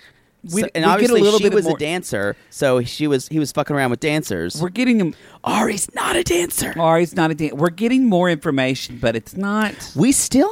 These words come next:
Speaker 2: haven't figured it out, you guys.
Speaker 1: We don't know, so let's get to this.
Speaker 2: Let's
Speaker 1: They,
Speaker 2: get to
Speaker 1: they go
Speaker 2: this.
Speaker 1: to have
Speaker 2: So,
Speaker 1: traditional coffee.
Speaker 2: I will say, Janice says, "I think I'm okay with this
Speaker 1: Yeah,
Speaker 2: hospital."
Speaker 1: Janice is fine with the hospital.
Speaker 2: Yeah, so they're going to get coffee.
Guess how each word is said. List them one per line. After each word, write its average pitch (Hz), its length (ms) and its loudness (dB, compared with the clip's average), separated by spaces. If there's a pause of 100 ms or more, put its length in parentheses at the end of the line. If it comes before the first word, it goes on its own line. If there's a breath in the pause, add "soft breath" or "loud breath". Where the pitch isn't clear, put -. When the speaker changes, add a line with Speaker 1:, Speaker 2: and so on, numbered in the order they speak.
Speaker 2:
haven't 403 220 -2
figured 190 280 0
it 123 100 -4
out, 127 240 0
you 101 100 -6
guys. 78 540 -6
Speaker 1:
We 220 100 2
don't 392 220 2
know, 147 240 2
so 165 320 -2 (100)
let's 196 220 -6
get 226 220 -8
to - 100 -18
this. 131 300 -4
Speaker 2:
Let's - 180 0
Speaker 1:
They, - 40 -8
Speaker 2:
get 196 160 2
to - 0 -
Speaker 1:
they 151 100 2
go 196 180 4
Speaker 2:
this. 220 80 4
Speaker 1:
to 214 60 2
have 208 80 2
Speaker 2:
So, 147 140 4
Speaker 1:
traditional 151 440 -2
coffee. 135 480 -2
Speaker 2:
I 180 80 4
will 269 180 2
say, 160 340 -2 (280)
Janice 220 380 -4
says, 147 280 -2 (140)
"I 330 80 -4
think 370 300 -6 (100)
I'm 254 180 -2
okay 330 220 -4
with 302 140 0
this 127 140 -6
Speaker 1:
Yeah, - 40 -8
Speaker 2:
hospital." 113 420 -2
Speaker 1:
Janice 160 360 0
is 180 100 -14
fine 139 160 0
with 135 100 -6
the 139 60 -2
hospital. 120 380 -4
Speaker 2:
Yeah, 123 160 0 (240 soft breath)
so 180 260 0
they're 143 260 -2
going 180 300 -6
to 240 60 -10
get 214 240 -6
coffee. 123 760 -2